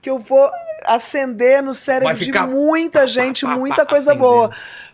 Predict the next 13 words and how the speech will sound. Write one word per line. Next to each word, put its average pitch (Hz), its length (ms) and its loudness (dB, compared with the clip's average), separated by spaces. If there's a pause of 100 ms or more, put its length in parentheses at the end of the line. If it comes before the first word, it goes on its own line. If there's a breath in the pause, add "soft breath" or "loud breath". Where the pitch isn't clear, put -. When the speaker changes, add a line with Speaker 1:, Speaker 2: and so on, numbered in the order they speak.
(120)
Speaker 1:
Pelas 285 340 2
risadas 190 420 -2
do 165 80 -12
caceta, 196 760 0
por 254 200 -14
todas 220 340 -6
as 185 120 -6
mulheres 190 360 -4
que - 100 -14
puderam 190 280 -4
amamentar 185 500 -8
seus 175 260 -6
filhos 185 400 -10